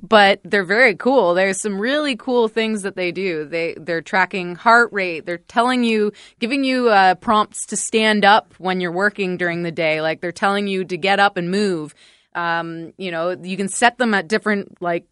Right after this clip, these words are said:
settings for different types of workouts. Like,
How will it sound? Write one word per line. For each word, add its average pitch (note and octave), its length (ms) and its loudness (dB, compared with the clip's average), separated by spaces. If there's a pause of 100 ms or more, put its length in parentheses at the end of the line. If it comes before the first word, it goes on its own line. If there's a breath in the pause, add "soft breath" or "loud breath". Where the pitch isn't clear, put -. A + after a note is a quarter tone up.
(380)
settings G3 680 0
for F#3+ 260 -4
different G3+ 300 -4
types G#3+ 280 0
of F3 80 0
workouts. E3+ 640 0
Like, E3 340 -2